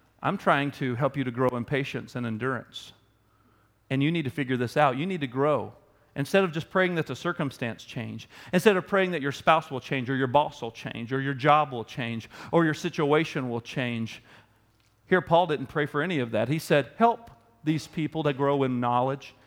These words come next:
and understanding so that when these false teachers come, they know the truth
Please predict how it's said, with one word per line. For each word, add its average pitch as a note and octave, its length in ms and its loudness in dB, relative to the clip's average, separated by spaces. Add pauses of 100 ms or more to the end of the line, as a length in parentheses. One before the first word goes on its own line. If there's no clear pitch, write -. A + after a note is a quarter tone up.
(100)
and C#3+ 100 2
understanding C3 880 0 (340)
so E3+ 280 6
that D#3 160 -2
when F3 240 0
these E3 220 2
false D#3 240 0
teachers D#3+ 360 -6
come, D3+ 260 2
they C#3+ 140 2
know C3+ 180 2
the A#2+ 100 -4
truth C#3 540 -2